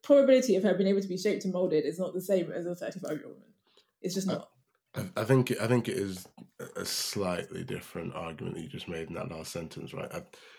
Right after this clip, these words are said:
Speaker 2: on the point of whether, on the point of whether the majority of thirty-five-year-old men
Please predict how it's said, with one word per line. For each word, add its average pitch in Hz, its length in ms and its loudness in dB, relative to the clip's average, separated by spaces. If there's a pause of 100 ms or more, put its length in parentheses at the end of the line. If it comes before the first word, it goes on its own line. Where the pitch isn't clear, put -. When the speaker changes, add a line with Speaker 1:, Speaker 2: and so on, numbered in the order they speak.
(360)
Speaker 2:
on 110 140 6
the 107 100 4
point 107 320 2
of 95 240 -2
whether, 92 560 2 (1400)
on 107 160 4
the 107 80 4
point 127 240 4
of 113 140 -2
whether 90 560 0 (600)
the 104 120 -2
majority 101 680 2
of 92 140 -2
thirty-five-year-old 85 1200 -4
men 78 460 -6